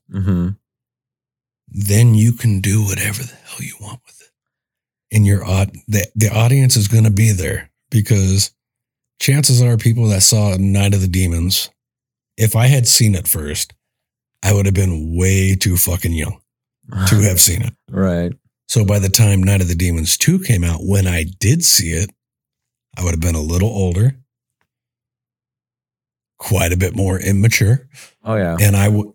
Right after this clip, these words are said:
Speaker 2: like, I loved this. The humor in this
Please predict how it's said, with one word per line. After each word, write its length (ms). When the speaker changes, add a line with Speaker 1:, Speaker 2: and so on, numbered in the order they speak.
Speaker 2:
like, 320
I 200
loved 720
this. 320
The 120
humor 400
in 140
this 320